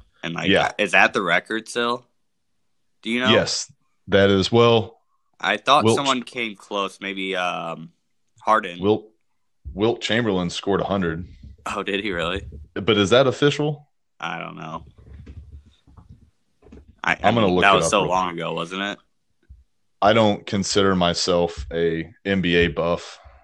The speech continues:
Speaker 1: Yeah, no. There's a, a trivia question: who's the all-time leader in the N B A for scoring? And I didn't even know it, but it's, um, Kareem.
Speaker 2: Kareem.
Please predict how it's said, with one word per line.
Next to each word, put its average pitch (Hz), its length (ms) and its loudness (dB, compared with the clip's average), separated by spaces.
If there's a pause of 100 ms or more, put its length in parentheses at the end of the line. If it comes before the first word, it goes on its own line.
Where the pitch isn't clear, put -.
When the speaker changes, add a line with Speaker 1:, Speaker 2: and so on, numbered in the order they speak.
(120)
Speaker 1:
Yeah, 76 280 -10
no. 57 120 -16 (840)
There's 120 240 4
a, 92 340 -2 (120)
a - 40 -18
trivia 113 400 -6
question: 95 500 -8
who's 95 220 -10
the 95 60 -4
all-time 95 400 -4
leader 92 320 -6
in 87 140 -14
the 82 60 -12
N 87 140 -10
B 90 140 -8
A 95 100 -8
for - 160 -20
scoring? 87 520 -6
And 82 160 -12 (100)
I 87 140 2
didn't 85 160 -4
even 85 120 -8
know 87 240 0
it, 87 200 -6 (200)
but 82 100 -6
it's, - 200 -14
um, 82 500 -4 (720)
Kareem. 90 360 -4
Speaker 2:
Kareem. 87 420 0